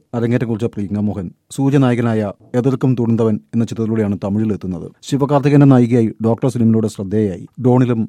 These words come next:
ശിവകാർത്തികേയന്റെ നായികയായി. ക്യാപ്റ്റൻ മില്ലറിൽ ധനുഷിന്റെയും ബ്രദറിൽ ജയൻ രവിയുടെയും നായികയായി അഭിനയിച്ചു. ധനുഷ് സംവിധാനം ചെയ്ത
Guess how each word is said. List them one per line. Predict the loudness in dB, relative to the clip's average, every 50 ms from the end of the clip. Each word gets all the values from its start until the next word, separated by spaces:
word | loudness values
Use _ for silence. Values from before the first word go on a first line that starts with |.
| -8
ശിവകാർത്തികേയന്റെ | -8 -4 -2 0 0 0 -2 0 -2 0 0 -2
നായികയായി. | -2 -4 -8 -8 -8 -10 -12 -12 -14 _ _
ക്യാപ്റ്റൻ | 0 0 2 2 2 2 2
മില്ലറിൽ | 4 4 2 0 0 0
ധനുഷിന്റെയും | 0 0 0 0 0 0 0 0 2 0 0 -2 -4
ബ്രദറിൽ | -6 -6 -4 -4 -4 -4 -4 -4
ജയൻ | -4 -2 0 0 0
രവിയുടെയും | 0 0 0 -2 0 0 0
നായികയായി | 0 -2 -4 -4 -2 -2 -2
അഭിനയിച്ചു. | -4 -4 -6 -8 -8 -8 -12 -14 -14 -16 _ _ _ _ _ _
ധനുഷ് | -8 -4 -2 -2 -2 -2
സംവിധാനം | -2 -2 -2 0 0 0 0 0 0
ചെയ്ത | 0 -2 -2